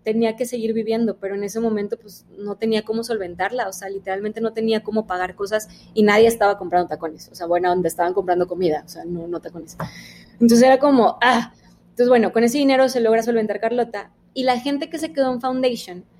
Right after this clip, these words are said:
me pide seguimiento, me dicen, "Oye, Mimi, pues ya terminé los treinta días, ¿qué más? O sea, quiero seguir tomando clase contigo." Y yo, "Madres." Entonces, como,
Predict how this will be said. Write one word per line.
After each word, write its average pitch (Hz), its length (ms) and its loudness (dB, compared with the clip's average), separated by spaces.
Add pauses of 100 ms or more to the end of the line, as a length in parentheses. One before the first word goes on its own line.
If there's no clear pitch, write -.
(360)
me 226 180 4
pide 233 360 4
seguimiento, 233 760 0
me 214 100 -4
dicen, 196 260 -6 (300)
"Oye, 269 220 4
Mimi, 269 320 2
pues 233 140 -6
ya 240 80 4
terminé 247 300 0
los 226 140 -2
treinta 233 260 0
días, 233 440 0 (240)
¿qué 220 120 -6
más? 220 500 -4
O - 40 -20
sea, 190 140 -12
quiero 220 240 -2
seguir 220 200 -2
tomando 208 320 -4
clase 202 220 -10
contigo." 196 400 -4 (540)
Y 202 120 -14
yo, 202 180 -4
"Madres." 214 520 -6 (400)
Entonces, 233 220 -4
como, 254 300 4